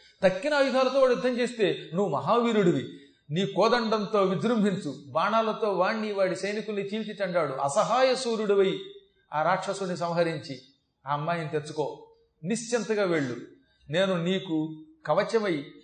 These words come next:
వెన్నంటి కాపాడతాను. నీ ఒంటి కవచంలో ఉంటాను, నీ శరీరంలో ఉంటాను, నీ కోదండంలో ఉంటాను, నీ అపార కోదండ పాండిత్యాన్ని చూపించు" అన్నదట అమ్మ. ఇప్పుడు ఆయన ధైర్యంగా తండ్రికి నమస్కరించి మహారాజు గారి దగ్గరకు వచ్చాడు.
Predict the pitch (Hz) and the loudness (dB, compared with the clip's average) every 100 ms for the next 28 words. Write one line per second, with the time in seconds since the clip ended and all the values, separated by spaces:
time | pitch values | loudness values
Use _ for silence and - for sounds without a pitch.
0 | - 139 185 214 226 185 175 151 151 - | -8 -2 0 0 0 0 -2 -4 -6 -8
1 | - 180 180 165 143 135 110 - - _ | -2 0 2 2 2 0 -4 -12 -20 _
2 | - 147 170 160 165 202 151 160 202 202 | -12 -4 -2 -2 -4 -2 0 0 0 0
3 | 202 185 165 147 123 - _ - 151 151 | 0 0 0 0 -2 -12 _ -10 -8 -4
4 | 151 185 196 202 196 175 151 139 117 - | -2 0 0 -2 -2 -2 0 -2 -4 -14
5 | 135 143 - 165 196 202 208 208 196 180 | -12 -10 0 2 4 2 0 2 0 0
6 | 180 156 117 - _ _ _ _ 139 160 | -2 -4 -4 -12 _ _ _ _ -6 -2
7 | 135 185 190 185 175 180 190 180 175 160 | -2 0 0 0 0 2 2 0 -2 -4
8 | 156 151 156 143 135 143 147 127 131 123 | -6 -8 -8 -8 -8 -12 -12 -12 -10 -8
9 | 120 - 143 117 117 _ _ _ 170 - | -8 -10 -12 -14 -20 _ _ _ -18 -8
10 | 165 143 131 120 156 175 165 151 147 143 | -4 -2 -4 -6 -4 -4 -4 -6 -6 -8
11 | 160 147 147 147 151 147 139 127 - _ | -8 -8 -8 -8 -8 -8 -8 -14 -20 _
12 | _ _ _ 113 139 165 156 147 139 139 | _ _ _ -2 4 6 6 6 4 2
13 | 135 180 185 131 131 110 | 2 -2 -4 -6 -6 -8